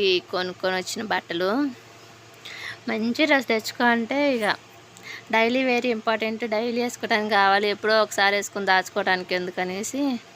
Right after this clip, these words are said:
అది అవి తీసుకొచ్చుకుంటూ. ఫస్ట్ ఒక రెడ్ బనీను, ఇదేమో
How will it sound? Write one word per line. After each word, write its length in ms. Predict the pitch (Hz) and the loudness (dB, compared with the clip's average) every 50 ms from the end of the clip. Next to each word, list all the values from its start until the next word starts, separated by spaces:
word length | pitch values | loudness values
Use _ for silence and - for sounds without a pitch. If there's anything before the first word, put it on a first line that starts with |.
| - - - - - - - - | -20 -20 -20 -20 -20 -14 -6 -2
అది 160 | - 175 175 | 0 2 4
అవి 140 | 180 180 175 | 4 2 2
తీసుకొచ్చుకుంటూ. 760 | 170 175 185 - - 185 180 - - - - 170 170 196 214 277 285 302 269 - - | 0 -2 -2 -2 -4 -6 -6 -6 -8 -10 -8 -6 -4 -2 -2 0 0 -2 -4 -6 -6
ఫస్ట్ 400 | - 208 185 180 190 - - 208 | 0 0 2 0 0 -2 -2 -2
ఒక 220 | 175 165 170 165 165 | -2 0 2 0 0
రెడ్ 240 | 165 170 180 175 170 | 0 -2 -6 -6 -2
బనీను, 460 | 180 185 185 175 175 170 175 185 208 277 294 - - - - - - - - - - - - - - - - - - - - - | 0 0 0 2 0 -2 -2 -2 -2 -2 -4 -4 -8 -18 -20 -20 -20 -20 -20 -20 -20 -20 -20 -20 -20 -20 -20 -20 -20 -18 -10 -6
ఇదేమో 380 | 226 220 220 220 214 226 247 | -4 -2 -2 -2 -2 -2 -2